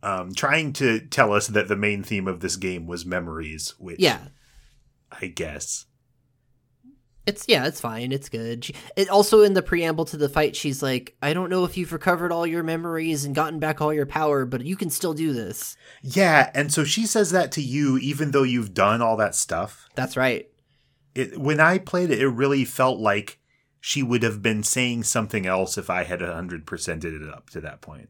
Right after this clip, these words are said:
Speaker 2: They didn't expect anybody to hundred percent it to this point, so.
Speaker 1: But n-, not even hundred percent, but I mean, like, get
Speaker 2: <laughs>
Speaker 1: all the memories, for example.
Speaker 2: Yeah.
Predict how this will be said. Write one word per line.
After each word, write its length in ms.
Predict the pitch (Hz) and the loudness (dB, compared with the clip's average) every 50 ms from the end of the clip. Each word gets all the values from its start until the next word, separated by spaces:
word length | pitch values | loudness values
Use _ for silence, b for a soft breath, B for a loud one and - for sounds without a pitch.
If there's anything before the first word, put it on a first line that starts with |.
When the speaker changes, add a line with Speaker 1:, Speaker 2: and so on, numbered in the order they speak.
| _ _ _ _ _ _ _ _ - | _ _ _ _ _ _ _ _ -8
Speaker 2:
They 100 | 131 131 131 | -4 -4 -2
didn't 200 | 143 151 151 147 | 0 0 -2 -2
expect 280 | 139 143 - 139 139 - | -2 -2 -4 -4 -4 -4
anybody 420 | - 127 127 127 117 120 117 113 | -6 -4 -4 -2 -2 -2 -4 -4
to 120 | 107 113 113 | -4 -4 -4
hundred 200 | 123 113 110 110 | -4 -6 -6 -8
percent 260 | 117 113 - 113 107 | -8 -6 -6 -6 -8
it 80 | 101 95 | -8 -10
to 80 | - 98 | -12 -14
this 160 | - - - | -14 -14 -16
point, 340 | - - - - - _ - | -14 -14 -14 -14 -14 _ -16
so. 360 | - - - 50 50 135 139 _ _ _ _ _ _ _ _ _ _ - | -14 -12 -12 -12 -14 -16 -18 _ _ _ _ _ _ _ _ _ _ 2
Speaker 1:
But 200 | 170 156 127 156 | 4 4 4 2
n-, 260 | 147 - 120 156 165 | -6 -12 -8 -4 0
not 160 | 180 180 170 | 0 2 2
even 200 | 156 120 107 92 | 2 0 -2 -4
hundred 280 | - 117 107 95 90 - | -4 -4 -2 -2 -4 -4
percent, 300 | - 101 - - - 107 | -4 -6 -6 -6 -6 0
but 140 | 113 113 107 | 2 4 4
I 100 | 104 107 | 4 4
mean, 160 | 110 110 104 | 4 2 0
like, 220 | 101 98 143 117 | 2 4 4 4
get 200 | 117 104 107 - | 4 4 4 4
Speaker 2:
<laughs> 60 | - 104 | 4 2
Speaker 1:
all 140 | 98 101 | 2 2
the 80 | 101 101 | 2 0
memories, 500 | 95 95 98 98 95 90 82 82 82 78 | 2 2 2 2 2 -2 -4 -4 -6 -8
for 160 | - - - 78 | -8 -10 -12 -14
example. 600 | 76 73 - 76 73 - - - - - - _ _ - | -14 -14 -14 -14 -14 -14 -14 -14 -16 -16 -16 _ _ -10
Speaker 2:
Yeah. 220 | 131 104 - - | -10 -10 -10 -12